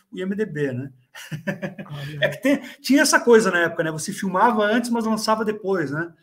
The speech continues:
Speaker 1: Então isso
Speaker 2: Sim.
Speaker 1: confunde depois os pesquisadores de cinema,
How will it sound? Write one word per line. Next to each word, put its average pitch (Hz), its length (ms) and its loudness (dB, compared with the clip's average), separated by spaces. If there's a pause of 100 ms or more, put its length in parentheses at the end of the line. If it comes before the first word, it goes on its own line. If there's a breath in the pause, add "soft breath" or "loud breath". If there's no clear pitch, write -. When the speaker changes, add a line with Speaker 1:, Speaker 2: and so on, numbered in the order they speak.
(300)
Speaker 1:
Então 147 340 -4
isso 196 160 -2
Speaker 2:
Sim. 180 220 0
Speaker 1:
confunde 214 440 -2
depois 196 360 -2
os 196 40 -8
pesquisadores 190 680 -6
de 165 40 -10
cinema, 180 680 -8